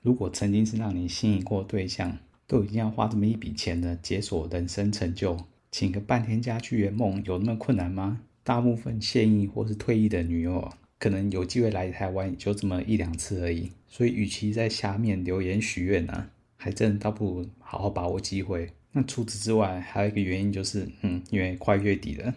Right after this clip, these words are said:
那个薪水呢，再隔没几天就会进来了。预算这件事呢，还是先暂时抛诸脑后吧，反正账户里还有钱嘛，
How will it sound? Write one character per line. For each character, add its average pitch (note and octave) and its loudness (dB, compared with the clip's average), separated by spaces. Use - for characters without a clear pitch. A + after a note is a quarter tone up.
那 F#2+ 0
个 F2 -2
薪 A#2+ 0
水 F#2 0
呢， F2 0
再 G#2+ 0
隔 G2 2
没 G2 0
几 G2 -4
天 G2+ -2
就 F#2+ -2
会 F#2+ -2
进 G2+ 0
来 - -4
了。 B2+ -6
预 G#2+ -8
算 A2 4
这 G#2+ 2
件 G#2 4
事 G#2 -2
呢， F#2 -2
还 F2+ -6
是 G2+ -4
先 G2 -4
暂 G2+ 0
时 F#2 -6
抛 F#2 -4
诸 G#2 0
脑 F2 0
后 G2 4
吧， G2+ -4
反 F2 -6
正 G2 -2
账 F#2+ 2
户 G#2+ 4
里 F#2 0
还 F#2 -2
有 F2+ -2
钱 - -2
嘛， - -4